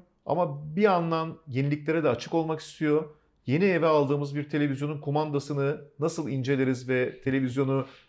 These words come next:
açmaya çalışırsak ya da diğer kanalları bulmaya, kurmaya çalışırsak oradaki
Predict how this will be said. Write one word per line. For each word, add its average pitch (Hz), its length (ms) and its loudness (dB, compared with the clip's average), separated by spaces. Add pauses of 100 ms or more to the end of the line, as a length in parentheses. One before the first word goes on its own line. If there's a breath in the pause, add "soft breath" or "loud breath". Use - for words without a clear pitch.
(120 loud breath)
açmaya 143 380 0
çalışırsak 139 600 -2
ya 123 100 0
da 123 100 -2
diğer 123 260 2
kanalları 123 480 0
bulmaya, 120 360 -2
kurmaya 127 340 -4
çalışırsak 139 640 -2 (420 loud breath)
oradaki 156 720 2